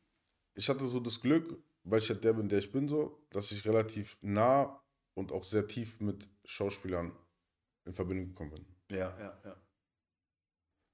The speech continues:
Speaker 2: Mhm.
Speaker 1: Ob das dann ist, auch mit sollen wir stoppen bei der Stelle, dass ich dann wieder
Speaker 2: Nein, nein, das ist alles super. Erzähl
Speaker 1: Ja?
Speaker 2: weiter. Alles, alles, alles
Speaker 1: Also, dass ich dann zum Beispiel auch so close war mit Schauspielern,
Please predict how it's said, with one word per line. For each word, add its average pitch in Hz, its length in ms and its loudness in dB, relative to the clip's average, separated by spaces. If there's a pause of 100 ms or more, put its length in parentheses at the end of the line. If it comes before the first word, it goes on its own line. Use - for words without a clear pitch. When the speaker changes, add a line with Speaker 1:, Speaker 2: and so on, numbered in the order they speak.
(600)
Speaker 2:
Mhm. 107 360 -10 (800)
Speaker 1:
Ob 110 160 2
das 110 160 -6
dann 113 160 2
ist, 110 240 -4
auch 101 280 -2
mit 104 320 0 (640)
sollen 107 200 0
wir 104 180 0
stoppen 151 440 0
bei 135 80 2
der 139 80 2
Stelle, 185 300 -4
dass 104 220 -4
ich - 60 -14
dann 98 180 -4
wieder 120 140 6
Speaker 2:
Nein, 143 100 8
nein, 185 140 10
das 156 100 4
ist 160 60 4
alles 156 220 6
super. 104 280 -2
Erzähl 143 200 -6
Speaker 1:
Ja? 196 80 2
Speaker 2:
weiter. 147 220 -10
Alles, - 260 -14
alles, - 220 -14
alles - 140 -20
Speaker 1:
Also, 113 520 6
dass 110 180 4
ich - 60 0
dann 120 140 6
zum 117 120 0
Beispiel 120 440 6
auch 104 360 -2
so 110 220 4
close 123 340 2
war 120 220 8
mit 104 260 -2
Schauspielern, 107 680 2